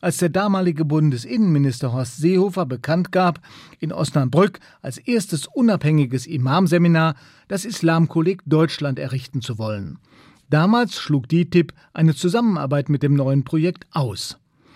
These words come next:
Stattdessen gab man wenige Monate später bekannt,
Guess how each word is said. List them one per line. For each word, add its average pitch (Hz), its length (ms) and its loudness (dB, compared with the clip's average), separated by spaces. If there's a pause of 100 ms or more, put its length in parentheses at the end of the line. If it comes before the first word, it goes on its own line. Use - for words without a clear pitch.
(200)
Stattdessen 190 560 0
gab 170 220 0
man 165 180 2
wenige 151 320 2
Monate 135 400 -2
später 196 560 0
bekannt, 180 500 0